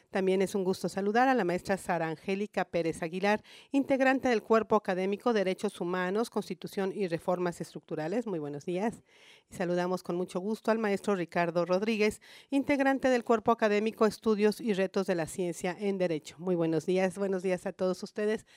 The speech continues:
También saludamos con mucho gusto a quienes nos hacen favor de ver por el canal de prensa de, de, de la, de, en redes sociales, en Prensa U D G.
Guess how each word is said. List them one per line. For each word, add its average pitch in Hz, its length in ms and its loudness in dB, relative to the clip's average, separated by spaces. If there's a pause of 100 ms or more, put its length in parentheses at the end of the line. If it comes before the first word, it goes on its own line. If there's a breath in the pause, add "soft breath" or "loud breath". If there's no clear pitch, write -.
(240 soft breath)
También 233 260 2
saludamos 233 580 2
con 233 160 -2
mucho 208 220 -4
gusto 202 260 -4
a 254 60 -4
quienes 202 240 -2
nos 180 160 -4
hacen 196 260 -4
favor 180 300 0
de 196 100 0
ver 220 240 0 (380 soft breath)
por 226 140 2
el 247 100 -2
canal 247 280 0
de 226 280 0 (140)
prensa 240 460 0
de, 269 160 -2
de, 202 180 -4
de 190 280 -2
la, 180 200 -4
de, 180 360 -4
en 185 120 2
redes 190 280 2
sociales, 226 640 0
en 208 120 -4
Prensa 190 560 -2
U 185 140 0
D 175 140 0
G. 123 200 -14